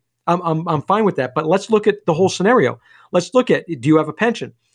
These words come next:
What are the healthcare costs to get you to Medicare? Do you have enough money saved? W-, do, are you married or not? What kind of joint income do you have? Household income do you have? Can you, do you have any debts? Um, you know, what does that look like? What's your longevity, life expectancy? Maybe you don't have life expectancy, and, and, uh, you know,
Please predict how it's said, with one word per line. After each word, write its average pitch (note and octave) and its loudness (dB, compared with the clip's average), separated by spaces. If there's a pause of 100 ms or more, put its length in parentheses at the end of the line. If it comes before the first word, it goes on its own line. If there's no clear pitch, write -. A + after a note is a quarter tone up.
(200)
What D#3 2
are - 0
the D#3+ -2
healthcare G3 -2
costs B2 -6
to C3+ -8
get D3 -4
you D#3 0
to D3 2
Medicare? F3+ -2 (380)
Do D#3 0
you D#3 4
have D3+ 0
enough D#3 -2
money D3+ 0
saved? G3 0 (400)
W-, E3 -10
do, B2+ -2
are C#3+ -2
you C#3 2
married E3+ 4
or E3+ 2
not? G3 2
What D3+ 0
kind E3 0
of B2+ -8
joint E3+ 2
income G3 0
do C3+ -4
you C3 0
have? A#2 -4
Household E3+ 0
income G#3 -2
do B2+ -2
you B2 0
have? A#2 -4 (320)
Can E3 0
you, F3 -2
do C3+ -2
you D3+ 4
have D3 0
any D3 0
debts? A3 -2 (420)
Um, B2+ -4
you D#3+ 2
know, D3 2
what D3 0
does G3 2
that G3+ 2
look G3 -2
like? C3 -2
What's A#3 0
your C#4+ 0
longevity, G#3+ 2 (100)
life F#3+ 0
expectancy? G3+ -4 (240)
Maybe F#3 2
you A#3 6
don't G#3+ 4
have G#3+ 0
life A3 -2
expectancy, A3 -4
and, C3+ -6
and, C#3+ 0
uh, D3 4
you C#3+ 0
know, B2+ 0